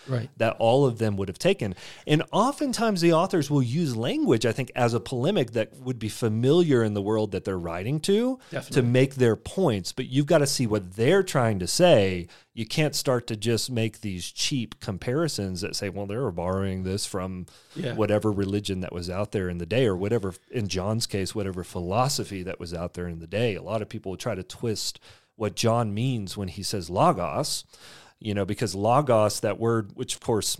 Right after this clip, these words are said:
Speaker 2: if you're not familiar, in the beginning was the Word. The word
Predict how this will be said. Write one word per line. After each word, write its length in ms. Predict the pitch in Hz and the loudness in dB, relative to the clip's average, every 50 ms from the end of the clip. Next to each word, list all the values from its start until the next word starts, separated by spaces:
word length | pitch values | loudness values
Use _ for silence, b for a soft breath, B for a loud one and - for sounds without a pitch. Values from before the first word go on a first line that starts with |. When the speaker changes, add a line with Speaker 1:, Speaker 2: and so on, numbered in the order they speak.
| - - | -8 -10
Speaker 2:
if 140 | 107 - 117 | -8 -6 -4
you're 80 | 107 | -4
not 160 | 101 101 95 | -4 -4 -4
familiar, 480 | - - 113 104 104 104 104 104 101 107 | -4 -4 -2 -2 0 0 0 0 -2 -2
in 180 | - - 120 120 | -2 -4 -4 -4
the 60 | 113 | -4
beginning 320 | 117 107 107 104 101 95 | -4 -4 -4 -4 -4 -2
was 280 | 98 107 107 101 - - | 0 0 0 0 0 -4
the 120 | - 107 | -6 -6
Word. 500 | 92 90 101 104 104 101 98 95 95 98 B B B B B B B B - 113 | -4 -2 -2 0 0 0 -2 -2 -4 -8 B B B B B B B B -14 -8
The 120 | 107 110 101 | -4 -4 -2
word 640 | 98 107 120 135 135 127 113 107 104 101 98 101 | 0 2 4 6 6 6 6 6 4 2 0 -4